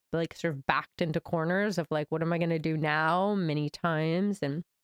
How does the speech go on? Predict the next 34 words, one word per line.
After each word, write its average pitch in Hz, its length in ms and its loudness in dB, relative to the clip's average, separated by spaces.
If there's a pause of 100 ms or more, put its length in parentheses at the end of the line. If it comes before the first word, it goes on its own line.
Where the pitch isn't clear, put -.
(220)
you 156 80 -2
know, 165 280 0
but 156 120 -2
I've, 147 140 -2 (100)
I've, 143 100 -6 (180)
that's 139 200 -4 (340)
the, 175 80 -4 (180)
been 165 180 2
what 160 120 0
I've 147 160 -2
chosen, 147 560 -2 (100)
and, 151 240 0
and 190 240 0
now 226 240 0
I'm 208 140 0
thirty-five, 180 480 0
I'm 156 120 -2
like, 113 220 -2
"All 82 80 -2
right, - 160 -4
girl, - 220 -4 (160)
we 175 140 -4
don't 175 120 0
need 175 240 -2
to, 160 60 -2
like, 151 240 -2 (460)
run 156 240 -2
that 147 160 -2
hot. 160 320 -2
We 165 80 -2
don't 165 180 -4
need 165 200 -6
to, 165 60 -4
like, 160 200 -4